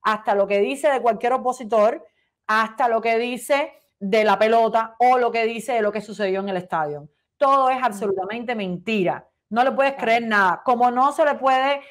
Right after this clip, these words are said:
Speaker 1: es lo, es lo, lo mismo que hacen una línea de opositores que no son opositores, que son socialistas,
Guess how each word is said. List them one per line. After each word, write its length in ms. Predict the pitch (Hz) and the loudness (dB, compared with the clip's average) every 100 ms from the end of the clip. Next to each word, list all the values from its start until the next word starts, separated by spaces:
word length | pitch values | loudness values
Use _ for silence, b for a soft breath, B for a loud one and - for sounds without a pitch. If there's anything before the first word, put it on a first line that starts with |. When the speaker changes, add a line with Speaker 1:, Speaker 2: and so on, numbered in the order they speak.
| B - | B -2
Speaker 1:
es 200 | 233 254 | 0 2
lo, 220 | 262 220 | 0 0
es 180 | 233 254 | 0 2
lo, 240 | 254 208 | 2 2
lo 120 | 226 | 0
mismo 300 | 226 262 285 | 0 -2 0
que 100 | 269 | 2
hacen 520 | 247 247 247 277 277 b b - | 2 0 -4 -8 -10 b b -4
una 260 | 247 262 | 0 0
línea 460 | 247 254 247 226 214 | -2 -4 -2 0 0
de 220 | 185 220 | 2 2
opositores 640 | 220 220 220 220 240 277 285 | 2 0 -4 0 2 2 0
que 120 | 208 | -4
no 100 | 202 | -4
son 160 | 240 240 | -2 -2
opositores, 500 | 233 262 247 262 262 | -2 -2 -2 -4 -4
que 80 | |
son 180 | 208 208 | -8 -8
socialistas, 760 | 202 214 254 247 294 302 339 | -6 -2 2 2 0 2 0